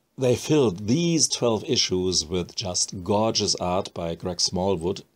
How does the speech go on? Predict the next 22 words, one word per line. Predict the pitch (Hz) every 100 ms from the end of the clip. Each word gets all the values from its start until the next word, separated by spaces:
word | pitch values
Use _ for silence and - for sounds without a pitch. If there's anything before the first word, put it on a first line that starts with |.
| _ _ _
whose | 101 -
coloring | - 123 143 98 85
alone | 87 87 92 80 76 90
makes | 85 85 -
it | 87 -
easy | 104 95 82
to | -
forgive | - 85 - 92 -
some | - 104 95
of | 82
the | 82 82 -
unne-, | 104 95 87 185 - - _
unnecessary | 110 120 95 101 - - - 87 90
parts | - 87 82 85
of | - -
the |
story. | - - 98 76 - _ _ _ _ _ _ _ -
So | - 104
yeah, | 92 98 85 - -
well-deserved | 98 107 123 117 92 87 85 85
rank | 85 87 85 -
twelve. | - 80 80 - -